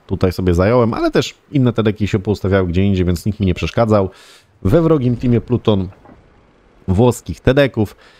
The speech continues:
Ech, malinowy, z-, tutaj akurat malinowy wcześniej miał jakieś niezbyt fajne bitwy,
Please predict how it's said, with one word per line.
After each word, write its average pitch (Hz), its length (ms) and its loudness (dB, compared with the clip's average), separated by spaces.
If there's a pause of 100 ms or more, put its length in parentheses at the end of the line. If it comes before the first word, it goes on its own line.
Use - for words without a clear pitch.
(720)
Ech, 170 420 2
malinowy, 196 560 2
z-, 127 320 -4
tutaj 156 380 2 (280)
akurat 127 360 0
malinowy 143 440 0
wcześniej 143 380 -2
miał 131 100 2
jakieś - 340 -4
niezbyt 127 360 0
fajne 120 280 0
bitwy, 110 420 0